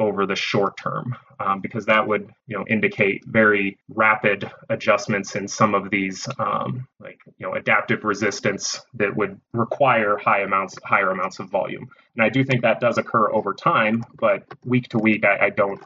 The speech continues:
I don't believe so. Um, the other reason I, I tend to lean away from that is, um, the idea that,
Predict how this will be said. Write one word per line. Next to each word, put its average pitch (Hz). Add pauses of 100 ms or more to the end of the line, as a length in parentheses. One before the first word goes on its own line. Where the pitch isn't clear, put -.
(140)
I -
don't 98
believe 92
so. - (240)
Um, 104
the 135
other 156
reason 135
I, 113
I 110 (360)
tend 120
to 110
lean 117
away 110
from 104
that 104
is, 101 (360)
um, 98 (260)
the 131
idea 117
that, 101